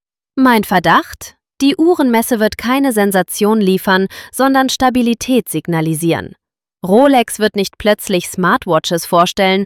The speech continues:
und Patek wird weiter auf Wartelisten setzen. Aber genau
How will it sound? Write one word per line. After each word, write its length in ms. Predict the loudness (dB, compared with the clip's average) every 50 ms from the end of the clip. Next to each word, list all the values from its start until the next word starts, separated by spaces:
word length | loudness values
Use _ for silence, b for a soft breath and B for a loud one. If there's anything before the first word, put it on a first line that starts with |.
| B B B B B
und 180 | B -4 -4 -4
Patek 480 | -2 -2 -2 -2 0 0 -2 -2 0 0
wird 180 | 0 0 2
weiter 400 | 2 0 0 0 0 0 0 0
auf 140 | 0 0 0
Wartelisten 640 | 0 0 0 0 -2 -2 -2 -4 -4 -4 -4 -4 -2
setzen. 480 | 0 0 -2 -2 -6 -10 -10 -10 -12 -14 _ _ _ _ _ _ _ _ _ -2
Aber 200 | -2 0 0 2
genau 360 | 0 0 0 2 2 0 0